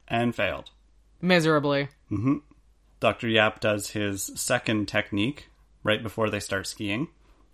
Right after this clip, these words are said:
Speaker 1: He's with Gale in the, picking out their ski poles and
Speaker 2: Equipment.
Speaker 1: equipment, yes. Picking
Speaker 2: Yep.
Speaker 1: out their equipment, and he's trapping her.
Speaker 2: I can really tell that you are quite the skier.
Speaker 1: I am an avid skier.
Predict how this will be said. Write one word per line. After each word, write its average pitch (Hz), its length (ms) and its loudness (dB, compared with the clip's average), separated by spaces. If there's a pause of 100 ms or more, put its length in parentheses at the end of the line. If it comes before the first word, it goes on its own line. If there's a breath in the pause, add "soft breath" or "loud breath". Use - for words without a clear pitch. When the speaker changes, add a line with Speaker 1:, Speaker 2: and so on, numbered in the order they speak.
(160)
Speaker 1:
He's 104 720 -6
with 104 320 -2
Gale 101 400 0
in 104 240 -4
the, 95 360 -4 (260)
picking 117 340 -2
out 110 260 0
their 95 340 0
ski 107 800 -6 (560)
poles 101 540 -6
and 92 480 -4 (200)
Speaker 2:
Equipment. 175 520 0
Speaker 1:
equipment, 120 640 -2
yes. 113 520 0
Picking - 140 0
Speaker 2:
Yep. 180 220 8
Speaker 1:
out 120 60 2
their 120 120 2
equipment, 123 480 0 (280 soft breath)
and 113 120 2
he's 104 160 2
trapping 170 420 2
her. 92 180 -2 (240)
Speaker 2:
I 185 80 6
can 196 140 4
really 196 220 8
tell 185 280 10
that 165 100 6
you 170 180 4
are 160 100 6
quite - 440 6
the 185 60 4
skier. 160 560 2
Speaker 1:
I 110 200 2
am 110 320 4
an 107 180 -2
avid - 360 8
skier. 101 720 4